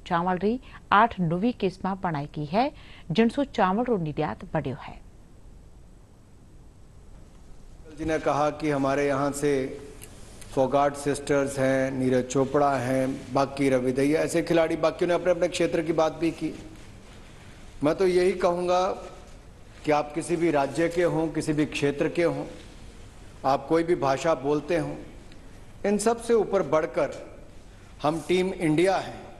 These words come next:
Speaker 2: और ये भावना हमें समाज और हर क्षेत्र में लेकर जानी है।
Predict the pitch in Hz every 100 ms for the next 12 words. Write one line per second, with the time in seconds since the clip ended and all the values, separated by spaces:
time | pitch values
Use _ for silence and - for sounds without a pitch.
0 | - - - - - - - 151 160 131
1 | 143 151 170 180 156 156 156 - 139 143
2 | 165 - 156 139 135 135 - 151 160 151
3 | 139 135 143 127 127 127 160 147